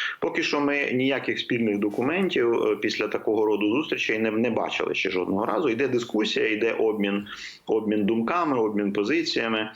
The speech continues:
Е, і це все, е, достатньо довго затягується. Причому я хотів би нагадати,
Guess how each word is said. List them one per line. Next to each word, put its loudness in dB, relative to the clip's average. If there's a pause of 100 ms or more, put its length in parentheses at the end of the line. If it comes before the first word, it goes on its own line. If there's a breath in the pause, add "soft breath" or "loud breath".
(500 loud breath)
Е, 2
і 0
це -4
все, -2
е, 2
достатньо -4
довго 0
затягується. 0
Причому 0 (480 loud breath)
я 0
хотів -2
би 0
нагадати, -2